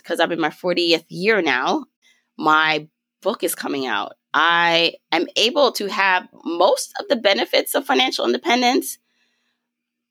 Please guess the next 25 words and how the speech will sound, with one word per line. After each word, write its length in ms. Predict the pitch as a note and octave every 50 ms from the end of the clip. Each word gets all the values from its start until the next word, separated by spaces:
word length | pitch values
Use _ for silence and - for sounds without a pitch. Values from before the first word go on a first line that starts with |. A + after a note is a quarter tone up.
| _ _
because 540 | - G#3 G3+ - - - - A3 G#3+ G#3+ A3
of 160 | - - -
starting 400 | - - - E3+ E3 E3 D#3 D3+
the 100 | C#3 C3+
journey. 440 | C3 - C3+ A#2+ G2+ E2 - - - _ _ _ _ _ _ _ _ _ _ _ _ _ _ _
You 80 | - E3+
know, 380 | D#3+ D3+ D3 C#3+ C3 C3 C3 -
while, 440 | - D3+ D3+ D#3 D3+ D3+ D3+ -
again, 340 | - D#3 F#3 F#3+ F3+ D#3 D3
we, 240 | C#3+ E3 E3+ E3+ E3+ - E3+
we 140 | F3 F3
still 160 | F3 - - A#3
have 80 | D4 -
to 40 |
bring 200 | - F#3+ F3+ E3
money 320 | D3+ D3+ D3 E3 F3 F3+ F#3
in 160 | F#3+ A3 C4+
for 160 | - F3+ E3+
the 80 | E3 D#3
most 320 | D3+ C#3+ D3 E3+ - -
part. 300 | - - - - - - _ _ _ _ -
I 40 | D#3
mean, 140 | D#3+ E3 -
if 160 | - E3 D#3+ -
we, 300 | G3+ A3+ A#3+ B3+ B3